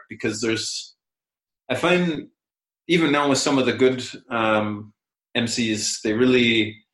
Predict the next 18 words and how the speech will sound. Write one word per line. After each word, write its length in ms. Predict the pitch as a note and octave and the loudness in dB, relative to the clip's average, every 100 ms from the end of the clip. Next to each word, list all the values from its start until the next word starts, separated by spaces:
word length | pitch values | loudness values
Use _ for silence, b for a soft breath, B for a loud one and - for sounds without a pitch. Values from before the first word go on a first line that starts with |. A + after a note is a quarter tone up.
| _ _ | _ _
uh, 420 | G#2+ G#2+ G2+ G2 - - - | 0 2 4 2 -2 -12 -12
stick 340 | - C#3+ - | -6 -4 -4
to, 120 | - A2+ | -2 2
like, 220 | G#2+ G#2+ | 2 0
one 180 | C3 C3 | -2 0
kind 220 | A#2+ A#2 | 0 -2
of 80 | - | -2
theme. 280 | D3 E3 | -2 -2
Like, 200 | C#3+ A2+ | -2 0
I 60 | G#2+ | 0
don't, 240 | C3 C3 B2+ | 0 -2 -6
you 100 | C3 | 0
probably 260 | C3 B2 | 2 2
know, 520 | A#2 A2+ G#2+ G#2 G#2 | 2 2 2 2 0
are 160 | - G#2 | 0 2
aware 240 | G#2 G#2 | 2 4
of 180 | G2+ G2+ | 2 2
Loki, 600 | G#2+ G#2+ - G#2+ G2+ G#2 | 0 0 0 -6 -6 -10